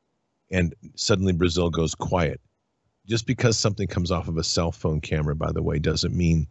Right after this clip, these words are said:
that it's a patriot filming it. Ask yourself who's behind the camera and why they want you to see it. That's a good start. Keep your head up and your eyes forward. Never bow to evil. Never relent. Always press into the fight.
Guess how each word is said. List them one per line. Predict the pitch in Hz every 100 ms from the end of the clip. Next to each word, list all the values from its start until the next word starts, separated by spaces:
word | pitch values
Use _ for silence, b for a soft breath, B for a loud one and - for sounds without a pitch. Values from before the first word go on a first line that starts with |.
| _
that | 80
it's | 78 -
a |
patriot | 78 85 76 - 67
filming | - 78 73 71
it. | - - _ _ _ _ _ _ _ _ _ _ -
Ask | 92 -
yourself | 95 - 82
who's | 98 82
behind | 78 78 76
the | 80
camera | - 78 78 - _ _ _ _ _ _ _ _
and | 80 82
why | 82 80
they | 69
want | 69 69 -
you | -
to |
see | 90 - 76
it. | 71 - _ _ _ _ _
That's | - -
a |
good | 76 82
start. | - - 71 - b b b -
Keep | 113 110
your |
head | 107 117
up | 92
and | 98
your | 87
eyes | 85 -
forward. | 87 80 73
Never | 80 82 80
bow | 85 82
to | - 101
evil. | 76 76 -
Never | 82 85
relent. | 78 76 80 78 -
Always | 87 87 82
press | - 78 -
into | 82
the | 78
fight. | - - 78